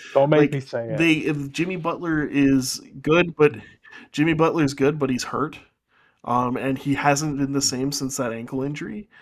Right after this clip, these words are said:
Speaker 2: Uh, he didn't have one game where he took over. Kyle Lowry, you know, Kyle Lowry is good, but he's old. Um, at the end of the day, and they, they still won't have Tyler Herro back until the next series at the very earliest.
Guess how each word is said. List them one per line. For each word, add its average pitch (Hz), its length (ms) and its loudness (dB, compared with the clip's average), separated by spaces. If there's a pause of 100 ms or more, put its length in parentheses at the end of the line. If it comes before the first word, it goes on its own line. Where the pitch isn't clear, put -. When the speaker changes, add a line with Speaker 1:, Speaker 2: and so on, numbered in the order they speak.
(320)
Speaker 2:
Uh, 113 480 -2 (100)
he - 180 -10
didn't 139 280 -2
have 139 260 0
one 135 220 0
game 139 260 0
where 139 140 0
he 143 120 -4
took 135 240 -4
over. 135 460 -2 (300)
Kyle 147 400 2
Lowry, 147 420 2
you 160 160 -2
know, 135 180 2
Kyle 123 280 -4
Lowry 143 260 2
is 143 80 0
good, 151 260 -4
but 139 120 -2
he's 139 200 -4
old. 135 400 -4 (680)
Um, 123 760 0
at 135 180 -6
the 143 120 0
end 151 120 0
of 160 60 2
the 147 80 2
day, 139 200 2
and 143 140 2
they, 139 140 2
they 135 240 0
still 160 280 0
won't 165 260 0
have 143 360 2
Tyler 139 340 0
Herro 135 320 -2
back 147 280 0
until 135 280 -4
the 127 120 -6
next 117 320 -10
series 156 720 -8
at - 160 -12
the 123 80 -10
very 123 360 0
earliest. 165 640 -4